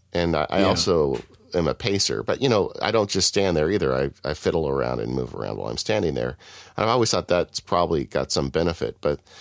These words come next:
Speaker 1: I couldn't legitimately bring a standing desk into my day job office. I mean,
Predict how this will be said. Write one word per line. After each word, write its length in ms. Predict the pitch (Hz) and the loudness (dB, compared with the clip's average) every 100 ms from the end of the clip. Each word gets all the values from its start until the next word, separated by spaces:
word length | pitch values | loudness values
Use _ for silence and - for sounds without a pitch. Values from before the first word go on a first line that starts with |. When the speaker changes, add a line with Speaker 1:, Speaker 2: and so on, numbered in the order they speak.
| - | -6
Speaker 1:
I 120 | - | -4
couldn't 440 | 120 175 170 110 - - _ - | -2 -2 0 0 -2 -8 _ -2
legitimately 720 | 90 87 92 90 85 65 73 | -2 2 0 0 -2 -2 -2
bring 260 | 69 78 | 0 0
a 60 | 69 | 0
standing 360 | - 73 71 65 | -2 -2 -2 -2
desk 300 | 62 - 67 | -2 -2 -4
into 180 | 65 | -6
my 200 | 69 60 | -6 -6
day 260 | 57 67 69 | -4 -4 -4
job 260 | - 50 - | -4 -8 -4
office. 520 | 71 62 - - - | -4 -4 -6 -6 -6
I 40 | |
mean, 300 | - 50 50 | -6 -8 -10